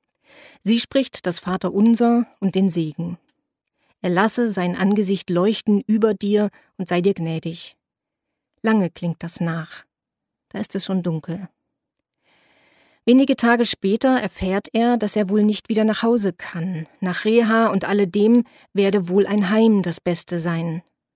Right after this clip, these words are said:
Eine Woche später kommt er auf die Intensivstation. Als die Seelsorgerin wiederkommt und an sein Bett tritt,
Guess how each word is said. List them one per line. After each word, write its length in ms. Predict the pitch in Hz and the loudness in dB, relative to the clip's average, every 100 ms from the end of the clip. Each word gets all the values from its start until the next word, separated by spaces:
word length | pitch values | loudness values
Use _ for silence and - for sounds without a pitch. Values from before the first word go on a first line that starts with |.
| _ _ _ _ _ _ | _ _ _ _ _ _
Eine 240 | 220 240 | 2 2
Woche 200 | 220 233 | 2 0
später 520 | 208 - 190 196 233 220 | 0 -2 -2 0 0 0
kommt 280 | 202 196 | 0 -2
er 260 | - 185 190 | 0 -2 -2
auf 120 | 175 | -4
die 120 | - | -6
Intensivstation. 1000 | 190 202 202 175 - 165 - 175 165 160 175 _ _ _ _ _ _ _ _ | -4 0 0 -2 -6 -10 -8 -6 -6 -6 -10 _ _ _ _ _ _ _ _
Als 160 | 185 - | -10 -6
die 120 | 185 | -2
Seelsorgerin 720 | 170 226 240 214 190 180 170 | 4 4 4 2 0 -2 0
wiederkommt 640 | 226 233 - 190 190 208 - | 2 2 0 0 0 0 -4
und 160 | 180 | -6
an 120 | 180 | -4
sein 200 | 175 175 | -2 -2
Bett 260 | 170 202 - | -2 -4 -6
tritt, 300 | - 196 - | -6 -6 -8